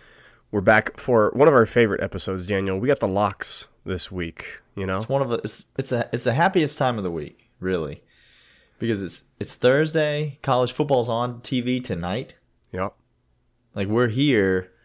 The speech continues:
Speaker 2: it's the weekend. I don't know if you know this, but in, in Nashville, the weekend starts on Thursday. Bachelorette parties start coming into town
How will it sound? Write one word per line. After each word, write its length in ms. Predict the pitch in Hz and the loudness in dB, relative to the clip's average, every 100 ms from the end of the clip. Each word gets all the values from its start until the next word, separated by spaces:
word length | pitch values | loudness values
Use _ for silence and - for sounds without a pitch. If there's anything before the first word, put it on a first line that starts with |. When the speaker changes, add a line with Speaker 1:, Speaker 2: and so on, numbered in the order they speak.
| _ _ _ _ | _ _ _ _
Speaker 2:
it's 160 | 110 - | -8 -2
the 140 | 104 | 0
weekend. 640 | 117 143 104 82 82 - - _ _ _ _ _ _ _ _ | 2 0 -2 -4 -4 -8 -18 _ _ _ _ _ _ _ _
I 60 | 110 | -6
don't 100 | 107 | -2
know 80 | 107 | -2
if 80 | 110 | -2
you 80 | |
know 220 | 107 104 95 | 0 0 2
this, 160 | 87 | 0
but 160 | - 95 | -2 -2
in, 240 | 92 87 - | -2 -4 -4
in 180 | 101 | 0
Nashville, 420 | 101 123 143 113 98 | 2 2 0 0 0
the 80 | |
weekend 340 | 98 113 107 92 | 0 0 -2 -4
starts 240 | 101 92 | -2 -2
on 160 | 95 87 | -4 -4
Thursday. 460 | 87 76 - - - _ _ _ _ _ _ _ | -4 -4 -10 -14 -16 _ _ _ _ _ _ _
Bachelorette 460 | 104 104 113 107 107 | 2 2 4 2 4
parties 300 | 117 107 104 | 2 2 2
start 200 | - 95 | 0 0
coming 260 | - 104 107 | 0 -2 -2
into 200 | 104 101 | -4 -6
town 580 | - 107 101 101 104 | -6 -4 -2 -2 -6